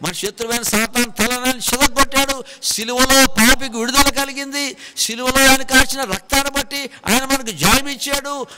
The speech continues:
మనకు విజయం ఇచ్చాడు, మనకు ఆనందాన్ని ఇచ్చాడు. మనం ఏమాత్రం భయపడవలసిన పని లేదు.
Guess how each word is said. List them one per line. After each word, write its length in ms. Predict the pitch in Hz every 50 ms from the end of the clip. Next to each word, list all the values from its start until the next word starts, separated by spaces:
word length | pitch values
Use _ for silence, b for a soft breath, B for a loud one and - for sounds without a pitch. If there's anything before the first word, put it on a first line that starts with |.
| B -
మనకు 260 | 185 233 262 226 208
విజయం 340 | 170 180 165 247 277 277 277
ఇచ్చాడు, 520 | 277 202 - 269 269 277 269 277 269 240 B B B -
మనకు 240 | 165 202 208 143
ఆనందాన్ని 540 | 147 160 196 247 277 277 277 285 285 277 277
ఇచ్చాడు. 440 | 254 - 269 269 277 277 277 269 233 B B B -
మనం 220 | 170 226 254 233
ఏమాత్రం 560 | 220 240 262 277 277 277 277 269 269 254 196
భయపడవలసిన 600 | 156 185 240 262 254 277 277 277 277 262 - 247 269
పని 260 | 202 185 214 254 262
లేదు. 400 | 269 277 269 262 277 277 277